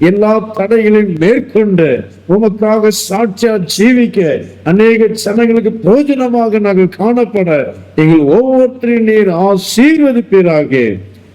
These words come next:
இந்த நாள் முழுவதும் பிரயா-, பிள்ளைகளுடைய பிரயாணங்கள் எல்லாம் காத்துக்கொள்ளும். எல்லா ஆபத்து விபத்துகள் நின்று உங்களுடைய பிள்ளைகளை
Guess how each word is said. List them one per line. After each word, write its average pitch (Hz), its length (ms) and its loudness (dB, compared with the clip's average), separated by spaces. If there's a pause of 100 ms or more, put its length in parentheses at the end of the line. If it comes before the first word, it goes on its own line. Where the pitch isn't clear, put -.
(140)
இந்த 120 180 2
நாள் 151 140 0
முழுவதும் 190 600 2 (100)
பிரயா-, 190 360 0
பிள்ளைகளுடைய 196 460 0
பிரயாணங்கள் 214 560 -4
எல்லாம் 220 540 0
காத்துக்கொள்ளும். 180 760 0 (360)
எல்லா 190 440 2
ஆபத்து 202 360 -2
விபத்துகள் 202 500 0
நின்று 208 380 0
உங்களுடைய 196 260 -2
பிள்ளைகளை 208 420 0